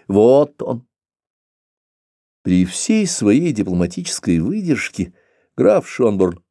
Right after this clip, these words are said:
ахнул, вскочил, подхватил полы халата, рысцой перебежал кабинет и, осторожно приподняв гардину, выглянул в окно. На углу, под тусклым фонарем,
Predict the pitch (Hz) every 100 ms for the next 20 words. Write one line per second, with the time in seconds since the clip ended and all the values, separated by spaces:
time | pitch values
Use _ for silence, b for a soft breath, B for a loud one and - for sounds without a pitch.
0 | - 160 240 - - 190 190 185 - -
1 | 190 180 - 226 196 b b b b 117
2 | - 127 254 226 120 98 95 - 98 165
3 | 202 160 151 _ _ _ - 139 120 -
4 | - 131 131 101 101 92 90 90 90 87
5 | 82 82 95 202 - - _ _ _ _
6 | - 92 98 87 - 95 120 170 143 113
7 | 90 87 82 85 82 87 85 82 98 101
8 | 87 92 85 95 98 92 104 - 92 87
9 | 90 - _ _ _ _ _ _ _ _
10 | - 107 92 90 92 101 110 113 _ -
11 | 85 _ 110 110 - 98 87 107 90 85
12 | 95 110